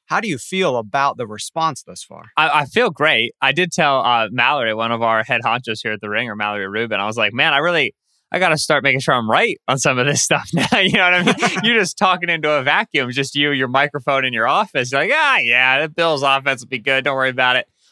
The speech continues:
Speaker 2: All of a sudden, people are listening. It's like, "Oh, shucks, now we got, uh, rubber's gonna meet the road here a little bit." But no, I feel pretty good about,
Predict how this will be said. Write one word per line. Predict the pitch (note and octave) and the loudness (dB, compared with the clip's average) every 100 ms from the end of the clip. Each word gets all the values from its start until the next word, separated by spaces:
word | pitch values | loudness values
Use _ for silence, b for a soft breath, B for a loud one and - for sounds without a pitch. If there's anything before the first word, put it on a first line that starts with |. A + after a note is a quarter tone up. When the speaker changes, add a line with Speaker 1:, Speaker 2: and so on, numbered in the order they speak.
| _ | _
Speaker 2:
All | D#3+ | 0
of | G3 | 0
a | |
sudden, | E3+ F#3+ E3 | 2 0 0
people | F#3+ D3+ | -2 0
are | C#3+ | 0
listening. | E3+ - | 0 -2
It's | B2 | -4
like, | B2 | 0
"Oh, | C#3 D#3 | 0 0
shucks, | - F3+ E3+ - | 0 -2 0 -2
now | C3+ D3+ | 0 2
we | D#3 C#3+ | 2 2
got, | F#3 | 4
uh, | D3 B2+ A#2+ | 4 4 2
rubber's | C3+ D3+ D#3 | 2 0 -2
gonna | E3+ D3 | -2 -2
meet | D#3+ | 0
the | C#3+ C#3 | 0 2
road | E3+ | 2
here | E3 A#2 | 2 0
a | |
little | A#2 | -2
bit." | A2 B2 | -2 -2
But | D#3 | 0
no, | G3 C#3 B B - | 0 -2 B B -2
I | E3 | -2
feel | A#3 C4 | 0 -2
pretty | C4 A#3+ | -2 -2
good | A#3+ A#3 | -2 -2
about, | F3 C#3 - | 0 0 -2